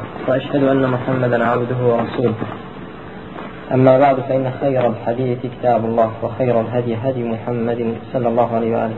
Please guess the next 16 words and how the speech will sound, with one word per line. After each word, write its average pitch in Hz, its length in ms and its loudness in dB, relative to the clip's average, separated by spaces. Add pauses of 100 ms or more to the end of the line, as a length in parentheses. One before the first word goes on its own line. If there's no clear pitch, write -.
وسلم، 127 420 0 (840)
وشر 131 300 2
الأمور 139 360 2
محدثاتها، 123 1120 2
وكل 127 360 -2
محدثة 120 540 -2
بدعة، 123 460 4 (880)
وكل 143 420 4
بدعة 127 280 4
ضلالة، 123 600 4
وكل 123 240 -4
ضلالة 120 580 4 (200)
في 110 40 -8
النار 117 320 0
بعد. 113 180 2 (3250)
طيب، 117 220 4